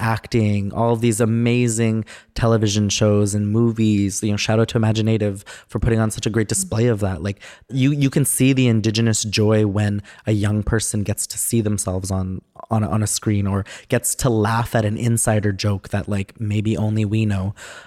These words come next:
Those kinds of things we've lacked for so long. We've lacked YouTubers, podcasters, makeup gurus. We've lacked pro gamers. We've lacked influencers.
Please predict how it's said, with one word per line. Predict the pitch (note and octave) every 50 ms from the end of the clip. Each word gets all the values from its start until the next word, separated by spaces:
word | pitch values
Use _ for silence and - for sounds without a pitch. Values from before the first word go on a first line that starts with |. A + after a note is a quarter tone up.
| - _ -
Those | - A#2+ G2 A2+ B2 C3+ D#3 D#3 -
kinds | - D#3 D3 C#3+ C#3+ C3
of | B2+
things | - - B2 C3 B2+ A2+
we've | A2 G2+ F2+
lacked | G2 F#2+ A2+ - - -
for | - A#2
so | G#2 - - - G#2 A2
long. | A2 G2 F#2+ F#2 F#2+ G2+ B2 D#3 E3+ - _ _ - - - - - -
We've | A#2 B2 C3 C#3 C3+
lacked | B2 A2+ - C3+ C#3 - - - - - - _ _ _ -
YouTubers, | B2 G#2+ G2+ A#2 C#3+ - - - C3 A2+ A2+ G#2 F#2 F2+ F#2+ - - - _ _ -
podcasters, | - B2 C#3 C#3+ - - - A2 A#2 A2 - - - G2+ G2 F#2+ F2+ - - - - -
makeup | - B2+ C3+ - - B2 A2 A2
gurus. | G2+ A2 A2 A2 G#2 G#2 G#2 G2+ F#2+ F#2 - - - - - -
We've | - B2 B2 A2+ A2+
lacked | A2+ A2 A2 A2 A2+ - - - - - -
pro | - C#3 B2+ B2+ A#2+
gamers. | A#2 C3 C#3+ D#3 D3+ C#3+ B2+ A#2 G#2+ G#2 G#2 G2 - - - - - -
We've | - B2 A#2+ G#2+ G#2+
lacked | A2 G#2+ G#2+ G#2+ A2 - - - - - _ - _ -
influencers. | D3 E3 F3+ F3+ - - D3 C3+ B2+ A#2 A2+ G#2+ - - G#2 G2 F#2 F#2+ F#2+ - -